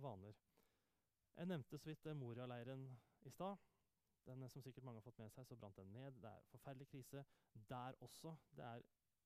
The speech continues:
utrolig mye nød verden over, ikke bare i Moria. Men for eksempel, bli fast giver til et sted, da. Sant? Sett opp en fast giveravtale. Si, "Vet du hva,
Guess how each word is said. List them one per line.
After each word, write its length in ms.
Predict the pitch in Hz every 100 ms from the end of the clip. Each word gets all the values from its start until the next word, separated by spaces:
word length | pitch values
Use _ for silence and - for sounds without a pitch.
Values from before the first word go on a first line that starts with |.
| _ _ -
utrolig 520 | - 135 - 190 208
mye 160 | 160 139
nød 340 | 110 120 104
verden 280 | 110 101 104
over, 200 | 82 76 - -
ikke 200 | 139 -
bare 200 | 117 110
i 20 | 98
Moria. 260 | - - - _ _ _ _ _ _ _ _ -
Men 160 | - 185
for 120 | -
eksempel, 480 | 240 202 180 202 196 - - - - -
bli 260 | 120 127 190
fast 280 | - 185 -
giver 300 | 180 101 104
til 180 | -
et 80 | 143
sted, 200 | - 196
da. 100 | 175 - - _ _ _ _ _ _ _ _ _ _ _ _ _ _ _ _ _ _ _ _ _ _ _ _ _ _ _
Sant? 160 | - 180
Sett 240 | 226 220
opp 160 | 208 -
en 80 | 202
fast 220 | 180 -
giveravtale. 540 | 165 127 120 135 123 165
Si, 120 | 139
"Vet 120 | 135
du 60 |
hva, 80 | 190